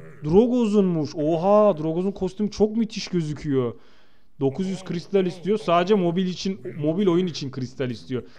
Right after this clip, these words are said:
Kristal değerlerinize bakalım millet, ne kadar ediyormuş diye. Ee, ona nereden giriyorduk? Markete girmemiz lazım. Market. Market, gel bakalım.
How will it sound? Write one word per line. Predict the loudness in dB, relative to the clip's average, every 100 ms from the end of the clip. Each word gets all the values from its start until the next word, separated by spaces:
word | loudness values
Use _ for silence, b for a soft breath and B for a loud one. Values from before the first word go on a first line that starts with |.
| B -12
Kristal | -8 -2 -2 0
değerlerinize | 0 0 0 0 0
bakalım | 0 0 0
millet, | 0 0 -2 -2
ne | -6
kadar | -2 -2
ediyormuş | -2 -4 -6 -6 -6
diye. | -4 -6 -10 b b b -20 -20 -20 -20 -20 -18 -10
Ee, | -8 -6
ona | -6 -6
nereden | -4 -4 -4 -4
giriyorduk? | -6 -6 -6 -8 -6
Markete | -4 -4 -4 -4
girmemiz | -4 -6 -8 -6
lazım. | -6 -6 -8 -12 b b b b b b
Market. | -8 -6 -6 -6 -6 -4 -6 -10 -18 -20 -20 -20 -20 -20 -20 -20 -20 -20 -20 -20 -20 -20 -20 -20 -20 -20 -12 -6
Market, | -4 -4 -6 -4
gel | -2 -2
bakalım. | -4 -4 -6 -6